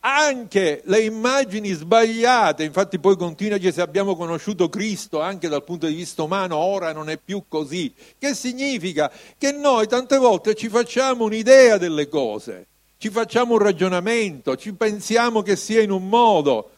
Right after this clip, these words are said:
ma in qualche modo la nostra conoscenza umana è limitata, non ci dà la realtà delle cose. Quando io ho ricevuto il Signore,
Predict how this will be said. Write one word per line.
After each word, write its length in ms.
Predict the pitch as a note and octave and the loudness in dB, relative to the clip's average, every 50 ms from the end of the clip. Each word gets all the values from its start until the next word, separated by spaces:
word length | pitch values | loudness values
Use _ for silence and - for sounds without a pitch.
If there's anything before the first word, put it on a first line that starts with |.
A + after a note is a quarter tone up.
| _ _ _ _ _ _ _ | _ _ _ _ _ _ _
ma 360 | G3+ A#3+ C4+ C4+ C4 B3 G#3 | -2 2 2 4 4 2 0
in 200 | G#3 B3 B3+ A#3+ | -2 -6 -8 -8
qualche 420 | - - C4+ C4+ C4 C4 - B3 B3+ | -2 0 2 2 2 0 0 -2 -4
modo 640 | B3 B3 B3 A#3+ G#3 F3+ F3 F3 E3+ G#3 G#3 F#3 - | -2 0 0 2 2 2 2 2 0 -2 -2 -4 -4
la 160 | F#3+ G3 G#3+ | -4 -4 -2
nostra 500 | G#3+ A#3 C4+ C#4 G3 - - - A3+ G#3 | 0 2 2 2 0 -2 -4 -4 -4 -2
conoscenza 880 | E3+ G#3 G#3+ G#3 G3+ E3+ - - A3 A#3 G#3+ F#3 D3+ C#3 B2+ - F3 F3+ | -2 -4 -4 -4 -6 -6 -2 0 0 0 0 -2 -6 -10 -6 -2 -2 0
umana 680 | G3+ A3 A3 A#3 B3 B3+ C4 C4+ C4+ C4+ C4+ C4+ B3 - | 0 0 -2 -2 -2 -2 -2 -2 -2 -2 -2 -2 -4 -2
è 180 | - B3 C#4 | -2 0 0
limitata, 800 | C#4+ C4+ B3+ B3+ C4 B3+ A#3 A3 G3 B3 B3+ B3 A#3 G3+ G3+ F#3+ | 2 0 0 0 -2 -4 -4 -4 -2 -2 0 0 0 -2 -2 -4
non 240 | G3 A#3+ C4+ C4 A3 | -4 -4 -4 -6 -8
ci 260 | - - - G#3 F#3+ | -10 -10 -10 -8 -4
dà 320 | F3+ A3+ B3 C4 B3 G#3+ | -2 -2 -2 -2 -4 -4
la 140 | F3+ F3 F3+ | -2 -2 -4
realtà 640 | D#3+ C#3+ D3 D3+ C#3+ C#3 C3 C3+ - - D#3 D#3 D3+ | -4 -4 -2 -2 0 0 -2 -4 -6 -8 -6 -6 -6
delle 320 | C#3+ D3 C#3 C3 C3 C3 | -6 -6 -6 -6 -6 -8
cose. 600 | - D3+ D3+ D3+ B2 G#2+ G#2+ - - G2+ - _ _ _ _ _ _ _ _ _ _ _ _ _ _ _ _ _ _ _ _ _ _ _ | -6 -6 -6 -6 -6 -8 -10 -12 -16 -18 -20 _ _ _ _ _ _ _ _ _ _ _ _ _ _ _ _ _ _ _ _ _ _ _
Quando 300 | _ C4 C#4 C#4 B3+ A3 | _ 0 0 2 0 0
io 280 | G3+ A3 A#3 A3 F3+ - - - - - _ | 0 2 4 2 2 2 -2 -10 -20 -20 _
ho 160 | - G#3 A3 | -4 -2 -2
ricevuto 440 | G#3 F#3 F3+ C3+ D#3+ E3+ G#3+ A3 F3 | -2 -2 -4 -6 -6 -6 -4 -4 -4
il 80 | D#3+ D3 | -4 -4
Signore, 680 | - D3 C#3+ C#3+ E3+ E3+ C#3+ A#2+ B2 C#3 D#3+ D#3+ - | -6 -10 -8 -4 -2 -2 -2 -2 -2 -4 -6 -8 -10